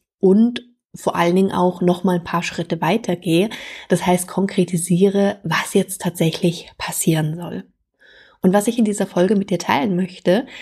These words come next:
ist nämlich genau das. Zum einen mein Planungsprozess, den ich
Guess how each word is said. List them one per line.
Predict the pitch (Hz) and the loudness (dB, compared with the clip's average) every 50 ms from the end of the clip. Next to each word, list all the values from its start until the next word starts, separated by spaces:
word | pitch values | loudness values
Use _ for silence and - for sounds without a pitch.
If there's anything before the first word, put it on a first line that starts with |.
| - - - - _ _ | -20 -20 -20 -20 _ _
ist | - 240 240 - 247 | 0 0 2 2 2
nämlich | 226 220 214 214 220 220 - - - _ _ _ - | 0 2 2 0 0 -2 -4 -10 -20 _ _ _ -2
genau | - 190 170 170 170 170 170 | 0 2 2 2 0 -2 -4
das. | 165 - 165 185 262 - - - - - _ | -4 -4 -4 -4 -4 -4 -6 -10 -12 -12 _
Zum | - 185 180 180 | -2 -2 -2 0
einen | - 175 175 185 196 202 202 196 | 0 2 2 2 4 4 4 4
mein | 175 165 165 165 165 165 160 156 - - _ | 2 2 2 0 0 0 -2 -4 -8 -14 _
Planungsprozess, | - - 185 156 160 175 220 269 294 - - - - - 226 - - - 220 226 226 - - - - | -14 -8 -4 -2 0 2 2 2 0 -2 -6 -10 -10 -10 -8 -6 -6 -4 -4 -4 -4 -8 -14 -2 0
den | 190 180 180 - | 2 2 2 2
ich | 175 185 180 180 - - - | 2 0 0 0 -4 -10 -20